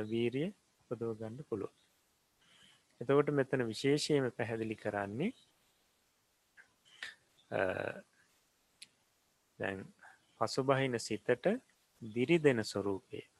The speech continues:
හ්ම්. ඒ සිත උත්සාහවත් කරවන ස්වරූපය. නැත්තම් පටන් ගත්ත කටයුතු අවසානය දක්වා යෑම සඳහා රුකුල් දෙන ස්වරූපය වීරිය කියලා.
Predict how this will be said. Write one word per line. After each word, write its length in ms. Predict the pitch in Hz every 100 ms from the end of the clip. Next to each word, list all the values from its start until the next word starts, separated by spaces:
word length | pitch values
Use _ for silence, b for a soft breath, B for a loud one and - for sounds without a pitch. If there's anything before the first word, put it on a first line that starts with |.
| _ _ _ _
හ්ම්. 180 | 117 135 - - B _ -
ඒ 140 | 113
සිත 280 | - 113 -
උත්සාහවත් 640 | 107 - - 135 143 120 -
කරවන 440 | - 113 107 104
ස්වරූපය. 540 | - 107 101 95 - - _ b b b b b _
නැත්තම් 280 | - - 110
පටන් 400 | 101 107 123 123
ගත්ත 320 | 120 113 -
කටයුතු 480 | - 107 120 123 -
අවසානය 540 | 107 113 - 127 127 123
දක්වා 540 | 117 120 - - 143 202 - b b b b -
යෑම 340 | 113 117 127 135
සඳහා 420 | - 131 127 120
රුකුල් 340 | 117 - 156 165
දෙන 240 | 139 113
ස්වරූපය 580 | - 107 107 104 - 135 214 _ _ _ -
වීරිය 360 | 123 101 107
කියලා. 320 | - - -